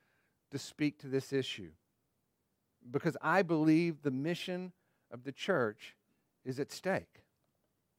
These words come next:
I believe our enemy wants to create all kinds of disi-, division in order to cause all kinds of, of chaos. And as far as I'm concerned, he's doing a pretty good job of that in our world today.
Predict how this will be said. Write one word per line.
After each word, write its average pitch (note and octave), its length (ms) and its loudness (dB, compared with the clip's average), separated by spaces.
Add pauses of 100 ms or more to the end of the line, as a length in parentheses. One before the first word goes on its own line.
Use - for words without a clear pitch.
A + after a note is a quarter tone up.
(220)
I E3 180 10
believe F3+ 480 10 (240)
our E3+ 320 10 (220)
enemy E3+ 460 6 (200)
wants E3 320 4
to E3+ 260 8 (200)
create F3 300 12
all F#3+ 200 12
kinds G3 440 6
of E3 80 2
disi-, D#3+ 400 6 (100)
division D3+ 520 10
in D3+ 120 4
order E3+ 280 10
to E3+ 200 2
cause F3 400 10
all F3+ 220 12
kinds F#3 560 2
of, D#3+ 120 6 (180)
of D3 180 4
chaos. D#3+ 560 8
And D#3 100 0
as D3 100 -2
far F3+ 200 10
as F3 100 4
I'm F3+ 140 4
concerned, E3 520 0 (260)
he's D3+ 160 0
doing G3+ 200 8
a G#3 60 4
pretty G#3+ 240 2
good F#3 180 0
job F3+ 280 6
of D#3 80 0
that B2+ 200 6
in B2+ 80 -6
our B2 120 2
world A#2 340 0
today. F#2+ 380 -4